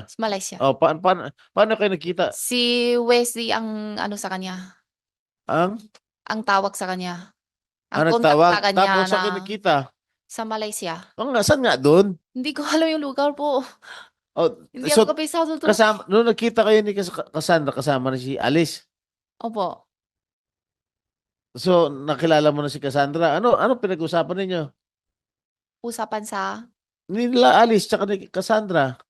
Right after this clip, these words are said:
Speaker 2: Anong usap-usap nyo?
Speaker 1: Kami? Wala,
Speaker 2: Oo.
Speaker 1: kwento-kwento.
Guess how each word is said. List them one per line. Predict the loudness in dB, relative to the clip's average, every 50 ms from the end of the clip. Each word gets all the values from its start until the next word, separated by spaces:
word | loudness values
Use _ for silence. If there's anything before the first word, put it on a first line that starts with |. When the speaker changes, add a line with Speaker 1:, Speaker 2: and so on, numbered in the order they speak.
| _ -8
Speaker 2:
Anong | -6 -4 -4 -4 -6 -8 -10 -10 -12
usap-usap | -6 -4 -4 -2 -2 -2 -2 -2 -4 -2 -2 -4 -2
nyo? | -2 0 0 0 -2 -6 _ _ _ _ _ _ _ _ _ _ _ _ _
Speaker 1:
Kami? | 0 0 0 0 -2 -4 -6 _ _ _
Wala, | -10 -6 -4 -2 0
Speaker 2:
Oo. | 0 0 -2
Speaker 1:
kwento-kwento. | -4 -4 -6 -8 -8 -8 -8 -8 -8 -8 -6 -8